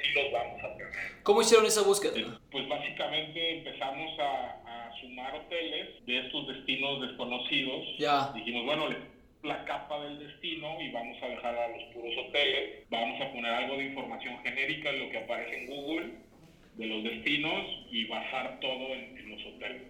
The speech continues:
Speaker 1: ¿no? Entonces, pues la idea sonaba muy bien,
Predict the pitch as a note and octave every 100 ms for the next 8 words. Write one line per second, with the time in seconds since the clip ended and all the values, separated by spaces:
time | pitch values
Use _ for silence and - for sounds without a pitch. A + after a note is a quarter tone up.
0 | - - - - B2 C3 - D3 - -
1 | - - - - - D3 C#3 C#3 D3 E3
2 | F3 E3 D#3+ D3+ D#3 D#3+ F#3 G3+ -